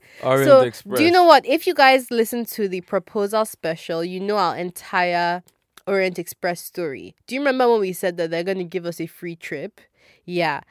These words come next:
Speaker 2: that happened. So we went on that train again.
Speaker 1: Yeah.
Speaker 2: This time, uh, we boarded in Paris,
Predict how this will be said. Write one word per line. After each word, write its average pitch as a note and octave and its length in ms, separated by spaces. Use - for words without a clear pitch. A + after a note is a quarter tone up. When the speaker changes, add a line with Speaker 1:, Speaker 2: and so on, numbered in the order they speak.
Speaker 2:
that F#3+ 180
happened. - 580
So - 160
we F#3+ 120
went G#3+ 260
on F#3+ 80
that F3 160
train E3+ 380
again. D3+ 640
Speaker 1:
Yeah. E2 220
Speaker 2:
This A3 260
time, E3 480
uh, F3 380
we F3 1000
boarded G3 520
in F3+ 140
Paris, D#3+ 600